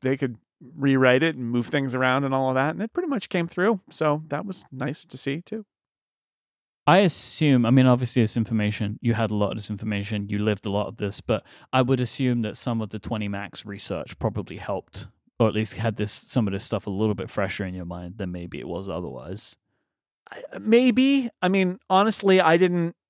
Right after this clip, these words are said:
Speaker 1: I did go back and listen to the podcast I did about it.
Speaker 2: Yeah.
Speaker 1: Uh, but mostly this was just me kind of, like, thinking about, um, about the, that era. But you're right. I, I did go through this process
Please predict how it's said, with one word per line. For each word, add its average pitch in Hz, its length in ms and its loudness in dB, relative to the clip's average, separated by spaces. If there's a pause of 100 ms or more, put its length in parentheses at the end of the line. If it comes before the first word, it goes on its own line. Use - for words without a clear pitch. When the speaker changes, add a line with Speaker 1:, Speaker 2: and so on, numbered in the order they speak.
(180)
Speaker 1:
I 180 80 6
did 208 300 4
go 202 160 8
back 180 260 6
and 170 140 0
listen 160 300 0
to 156 180 0
the 135 220 2 (100)
podcast 147 680 2
I 117 60 2
did 110 160 0
about 101 320 -4
it. 107 180 -8
Speaker 2:
Yeah. 113 120 2 (480)
Speaker 1:
Uh, - 220 -4
but 254 200 -4
mostly 254 440 6
this 160 200 2
was 151 220 2
just 147 200 -2
me 143 280 2
kind 143 180 2
of, 131 80 0
like, 127 300 2
thinking 139 280 -2
about, 123 440 4 (280)
um, 113 520 -4 (500)
about 127 340 4
the, 120 240 2
that 135 200 4
era. 143 280 4
But 147 120 -2
you're 151 120 0
right. 156 280 4
I, 151 260 2
I 147 120 4
did 151 260 0
go 139 160 4
through 147 200 -2
this 131 140 0
process 117 760 -2